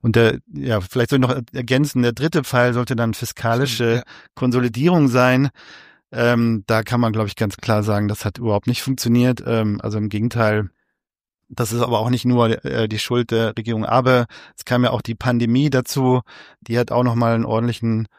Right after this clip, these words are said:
Speaker 1: Anstieg an der Staatsverschuldung verursacht. Und das ist wahrscheinlich auch, äh, in dem Fall die richtige Wahl gewesen. Aber es hat letztlich eigentlich nicht, äh,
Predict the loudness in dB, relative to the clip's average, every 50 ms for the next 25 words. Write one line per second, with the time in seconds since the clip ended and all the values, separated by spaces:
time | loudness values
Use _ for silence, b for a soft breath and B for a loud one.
0 | _ _ -4 0 0 0 0 -2 -2 -2 -2 -2 -2 -4 -6 -4 -4 -2 -2 -2
1 | -2 -4 -4 -6 -8 -12 -8 -6 -4 -4 -4 -4 -4 -6 -4 -2 -2 0 0 0
2 | -2 -2 -4 -2 0 2 2 4 4 4 2 2 0 -8 -18 B B B B B
3 | B B B B B -18 -10 -6 -4 -4 -4 -4 -6 -6 -4 -4 -2 -2 -2 -2
4 | -2 -4 -6 -6 -10 -14 -12 -10 -10 -10 -10 -12 -16 -18 -20 -20 _ _ -4 -4
5 | 0 0 0 0 0 0 2 2 2 0 -2 -6 -6 -6 -4 -2 -2 -2 0 0
6 | -2 2 4 4 4 4 2 0 -2 _ _ _ _ _ -10 -2 2 4 4 4
7 | 4 4 4 4 6 4 4 4 4 4 2 2 0 B B B B B B B
8 | B -8 -4 -4 -2 -2 -2 0 2 2 2 2 2 0 -2 0 0 -2 0 0
9 | 2 0 0 0 -4 -8 -8 -10 -10 -12 -12 -14